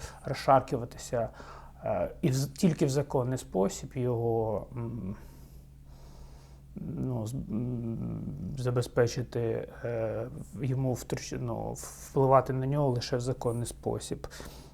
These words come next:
Ну, це може ні до чого не призвести, тому що ти потонеш в цих от, ну,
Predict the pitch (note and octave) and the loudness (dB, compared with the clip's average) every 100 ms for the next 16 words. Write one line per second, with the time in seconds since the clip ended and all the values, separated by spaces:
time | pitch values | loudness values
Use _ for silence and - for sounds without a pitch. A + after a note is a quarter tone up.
0 | - G3+ G3 F#3+ - F#3+ D#3+ D#3 E3 C3+ | -8 0 0 0 8 10 10 10 8 6
1 | C#3+ C#3 C3+ C3+ C3+ - C#3+ B2+ B2+ B2 | 4 2 4 2 2 4 6 6 2 0
2 | A#2+ B2 A2+ G#2 B2 - B2+ C3 C#3 - | 0 4 2 2 -4 -2 0 0 -4 0
3 | C3+ C3+ C3+ C#3 C3 A2+ G#2+ - - - | 0 0 0 4 4 2 -2 -6 -10 -12
4 | - A#2 A2 A#2 - B2 A2+ A#2 A2 A2+ | -4 -4 -4 -8 -8 -8 -4 -4 -4 -4
5 | A2 G#2+ | -4 -6